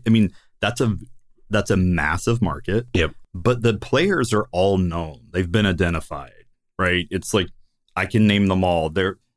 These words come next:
Speaker 1: they're
Speaker 2: Yep.
Speaker 1: probably advertising at the Warriors <laughs> game.
Speaker 2: Yep.
Speaker 1: You can name them all. And so, you know, there's, like, a stream of, like, very specific demand, and our job is to pull demand out of that stream. Like, make sure we get our share,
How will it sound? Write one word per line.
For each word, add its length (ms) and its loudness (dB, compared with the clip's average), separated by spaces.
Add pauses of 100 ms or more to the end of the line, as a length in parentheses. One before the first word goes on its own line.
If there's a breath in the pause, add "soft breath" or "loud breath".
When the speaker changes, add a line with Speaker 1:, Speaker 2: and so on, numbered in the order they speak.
Speaker 1:
they're 140 2
Speaker 2:
Yep. 80 4
Speaker 1:
probably 420 2
advertising 640 -2
at 100 -4
the 60 -6
Warriors 500 -2
<laughs> 0 -
game. 280 -6 (240)
Speaker 2:
Yep. 180 0
Speaker 1:
You 80 2
can 240 2
name 220 2
them 180 -4
all. 240 -6 (340 soft breath)
And 160 2
so, 380 2 (400 soft breath)
you 80 2
know, 100 2
there's, 220 2
like, 140 -2
a 120 2
stream 560 0
of, 320 -4
like, 180 -2
very 320 0
specific 600 -4
demand, 460 2
and 100 -2 (100)
our 280 0
job 400 -2
is 140 -4
to 200 -8 (220)
pull 220 0
demand 460 0 (100)
out 180 -2
of 120 -6
that 180 -8
stream. 520 -10
Like, 140 -8 (260)
make 220 2
sure 140 0
we 100 2
get 140 0
our 140 2
share, 540 2